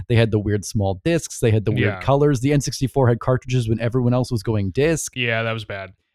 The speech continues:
Speaker 1: And then, and then, yeah, and then the Wii, Wii U, Switch, these are all weird things. It's just, like, a couple of them <laughs> managed to hit, um, for, and, and usually for lifestyle reasons. Like, the Wii hit because of, like, the balance board and Wii Sports and Wii Fit and, like, putting it in old folks' homes and <laughs> weird shit. Like, like, it's that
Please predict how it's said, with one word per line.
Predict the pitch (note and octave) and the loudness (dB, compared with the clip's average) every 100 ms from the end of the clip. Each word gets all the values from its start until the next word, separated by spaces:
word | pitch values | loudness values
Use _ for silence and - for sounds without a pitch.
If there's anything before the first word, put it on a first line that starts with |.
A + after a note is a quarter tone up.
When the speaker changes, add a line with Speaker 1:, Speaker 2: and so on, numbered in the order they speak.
| _ | _
Speaker 1:
And | C3+ C#3+ | 4 4
then, | D#3+ | 4
and | D#3 D3+ | 2 2
then, | E3 | 2
yeah, | G3+ E3+ | 4 4
and | B2+ | 6
then | C3 | 6
the | |
Wii, | C3 C3+ F3 F3+ F3+ | 4 2 2 0 0
Wii | C#3 C3 B2 | 2 2 4
U, | D#3+ E3 D#3+ | 4 2 2
Switch, | - E3 - | 0 -2 -2
these | G3+ | -2
are | D#3+ | 2
all | D3 C#3 | 4 2
weird | G#2 F#2+ C3 D#3 D3 G#2+ | 2 0 4 4 4 2
things. | - C#3+ A2 G2+ A2+ | 2 2 2 0 -4
It's | A#2 | -2
just, | C3 - | 0 2
like, | A2+ | 2
a | B2 | 2
couple | - C#3 D#3 | -2 2 2
of | A#2 | 4
them | C3+ C3+ A2+ | 4 4 4
<laughs> | |
managed | C3 - C3 - | 6 6 4 2
to | B2 | -2
hit, | - D#3 C3+ F3+ F3+ - | 4 2 2 -4 -6 2
um, | D3 C#3+ C3+ C3 - | 6 6 6 2 0
for, | D3 C#3+ - | 0 0 0
and, | F3+ E3+ | 2 4
and | F3+ D#3+ | 4 4
usually | D#3 G3+ A#3+ | 0 0 -2
for | - E3 | 0 2
lifestyle | B2 F3 - B2 G#2+ | 2 0 0 -2 -2
reasons. | G#2 G#2 A#2 B2 | -4 -6 -6 -6
Like, | A2 | -2
the | A#2+ | 0
Wii | B2 D3+ | 0 -2
hit | - D3 C#3+ _ _ _ | 2 2 2 _ _ _
because | C#3+ - C#3 C#3 C#3 B2 - | 0 2 4 4 4 0 -4
of, | C3 | -2
like, | A#2+ G#2+ | -2 -2
the | A#2 | -2
balance | G2 B2+ C#3 C3 | 2 4 4 0
board | - C#3 C3 | 0 2 4
and | A2 G#2+ | 2 0
Wii | A2 | -2
Sports | - C#3+ C#3+ C#3 | -2 0 0 0
and | A#2+ | -2
Wii | G#2+ G#2+ | -2 -6
Fit | _ C3 - | _ -4 -2
and, | B2 | -4
like, | A2+ G#2 | -4 2
putting | - B2+ | 2 2
it | C3 | -4
in | A2+ | -6
old | G#2+ B2 | -6 -4
folks' | C#3+ C#3+ - | -4 -4 -2
homes | D3+ D3 D3 C3+ | 0 2 0 0
and | A#2+ | 0
<laughs> | |
weird | B2 D3 | 2 0
shit. | - - | -2 -6
Like, | C3+ | -2
like, | D3+ | 0
it's | D#3+ - | 0 2
that | C#3+ | 2